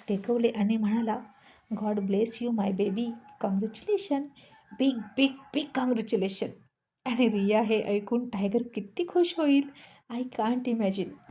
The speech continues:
आणि रिया म्हणाली, "पण दादा, आपण ही गोष्ट आर्यनला नको सांगूया. ती स्वीटीकडून त्याला कळू दे. कारण त्यामध्ये एक वेगळीच फीलिंग असते. ही त्यांची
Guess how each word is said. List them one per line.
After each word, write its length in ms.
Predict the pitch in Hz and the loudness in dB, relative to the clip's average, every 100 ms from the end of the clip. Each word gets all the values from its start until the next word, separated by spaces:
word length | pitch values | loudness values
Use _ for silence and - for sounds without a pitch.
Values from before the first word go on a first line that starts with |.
| - - - - - - _ - | -20 -20 -20 -20 -20 -20 _ -6
आणि 220 | 262 294 | 0 2
रिया 340 | 277 233 262 | 4 4 4
म्हणाली, 260 | 294 277 269 | 4 2 2
"पण 220 | 277 262 | 0 2
दादा, 300 | 233 208 240 | 2 2 2
आपण 400 | - 233 - 233 | 2 0 0 0
ही 140 | 240 247 | 0 2
गोष्ट 320 | 220 214 233 | 0 0 -4
आर्यनला 420 | 214 220 220 247 | -2 0 0 0
नको 300 | 247 - 220 | -2 -2 -2
सांगूया. 500 | 226 202 190 202 - - - - _ - | -2 -2 -2 -2 -4 -8 -20 -20 _ -4
ती 60 | |
स्वीटीकडून 680 | 269 - 233 254 254 247 254 | -4 0 0 0 4 4 4
त्याला 280 | 294 247 220 | 2 2 2
कळू 260 | 202 185 175 | 2 0 0
दे. 100 | 214 - - _ _ _ _ _ _ _ _ _ _ _ - | -4 -8 -20 _ _ _ _ _ _ _ _ _ _ _ -4
कारण 240 | 196 214 | 0 0
त्यामध्ये 460 | 220 214 202 196 - | 0 2 4 4 2
एक 200 | 220 220 | 0 0
वेगळीच 440 | 202 196 226 - | 0 0 -8 -8
फीलिंग 400 | - 214 220 233 | -2 0 2 2
असते. 320 | 226 226 220 233 - - - - - - | 0 0 -2 -2 -8 -20 -20 -20 -6 -2
ही 40 | |
त्यांची 440 | 285 262 254 254 | 4 4 4 2